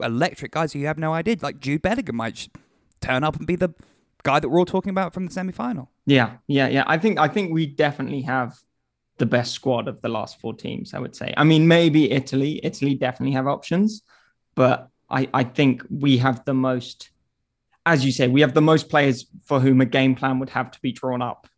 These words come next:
Speaker 2: like, almost individ-, you would draw up individual game plans for, like, all five of our attacking <laughs> players, really, you would have
Speaker 1: Yeah.
Speaker 2: to. Um, and I think that's such a difficult task, as you were saying, for, for another team.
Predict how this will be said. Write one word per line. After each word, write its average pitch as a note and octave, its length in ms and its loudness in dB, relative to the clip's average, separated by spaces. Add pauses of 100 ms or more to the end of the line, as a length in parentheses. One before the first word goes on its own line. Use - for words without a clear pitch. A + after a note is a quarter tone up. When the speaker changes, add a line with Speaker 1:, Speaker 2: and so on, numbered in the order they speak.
Speaker 2:
like, F3 300 -2
almost F3 380 10
individ-, D#3+ 360 4
you F3+ 140 6
would D3+ 220 4
draw F3+ 280 6
up - 180 -4
individual D3 500 -2
game B2+ 220 -6
plans B2 260 -6
for, - 220 -4 (160)
like, C#3 280 -2
all C#3 220 0
five A#2 340 -6
of A2+ 80 -10
our A2 160 -4
attacking - 380 -2
<laughs> - 40 -4
players, B2+ 440 0
really, C3+ 200 -6
you B2 140 -4
would G#2+ 80 -10
have A#2 260 -4
Speaker 1:
Yeah. - 100 -12
Speaker 2:
to. - 20 -20 (520)
Um, B2 280 4
and C#3+ 80 2
I C#3+ 60 4
think D3 220 2
that's - 300 -4
such - 300 -6
a - 20 -12
difficult - 420 -12 (240)
task, - 380 -8
as B2 160 -8
you - 60 -10
were - 80 -10
saying, - 440 -8
for, - 220 -8
for B2 140 -4
another A#2+ 260 -4
team. - 400 -2